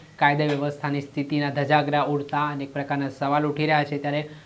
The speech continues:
અમદાવાદની જેમ જે હાલ કોમ્બિંગ, પેટ્રોલિંગ ચાલી રહ્યું છે તે સુરતમાં થાય છે કેમ તે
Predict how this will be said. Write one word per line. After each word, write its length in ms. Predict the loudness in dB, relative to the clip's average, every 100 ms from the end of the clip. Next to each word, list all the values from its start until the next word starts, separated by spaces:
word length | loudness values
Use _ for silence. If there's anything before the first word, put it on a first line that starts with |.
| -8
અમદાવાદની 640 | -4 0 2 2 2 0 -2
જેમ 180 | -2
જે 80 | 0
હાલ 180 | 2 0
કોમ્બિંગ, 680 | -2 -2 0 2 2 0 0
પેટ્રોલિંગ 440 | -2 0 -2 -2
ચાલી 280 | 0 0 2
રહ્યું 220 | 0 -2
છે 240 | -2 -2
તે 360 | -4 -10 -12 -8
સુરતમાં 480 | -4 0 0 0 -2
થાય 280 | 4 4 6
છે 260 | 4 2
કેમ 240 | 4 0 0
તે 260 | -2 -4